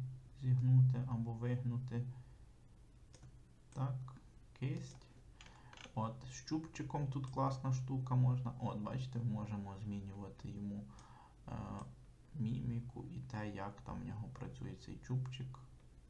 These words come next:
за допомогою прив'язки до ось цих кісток. Так, можемо працювати з головою. Ну і в принципі тут так само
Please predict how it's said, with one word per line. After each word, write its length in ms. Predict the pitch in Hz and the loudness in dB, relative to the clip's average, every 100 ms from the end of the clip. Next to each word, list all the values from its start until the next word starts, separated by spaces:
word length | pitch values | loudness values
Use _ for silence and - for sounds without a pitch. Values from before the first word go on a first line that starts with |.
| - - - - - - - | -20 -20 -20 -18 -16 -16 -8
за 160 | 101 104 | -4 -2
допомогою 680 | 107 - 104 107 110 95 | -2 -4 0 0 0 -4
прив'язки 600 | 92 - 95 98 123 - - | -8 -6 -2 -2 -2 -4 -4
до 140 | 127 | -2
ось 180 | 127 - | -2 -4
цих 280 | - - - | -8 -8 -8
кісток. 540 | 123 - - - - - - - - - - - - - - - - - - - - - - - | -10 -8 -6 -6 -8 -14 -18 -20 -20 -20 -20 -18 -20 -18 -20 -18 -18 -20 -20 -20 -20 -20 -18 -4
Так, 260 | 113 123 131 - - - | 4 4 4 0 -6 0
можемо 640 | 107 113 107 101 98 101 | 4 4 2 -2 -4 -6
працювати 680 | - - - 101 98 - - | -6 -8 -6 -4 -4 -4 -2
з 100 | 98 | -2
головою. 760 | 98 107 101 120 160 170 175 175 - - - - - - - - - - - - - - - - - - - - - - | -2 -2 -2 0 0 0 -2 -4 -10 -16 -16 -16 -18 -18 -18 -16 -16 -14 -14 -16 -14 -16 -16 -16 -14 -16 -16 -18 -8 0
Ну 200 | 151 - | 2 2
і 100 | 120 | 0
в 80 | |
принципі 600 | - 123 131 - 127 - | 2 2 2 2 2 2
тут 300 | - 123 120 | 0 0 0
так 160 | - - | -2 -4
само 300 | - 113 | 2 2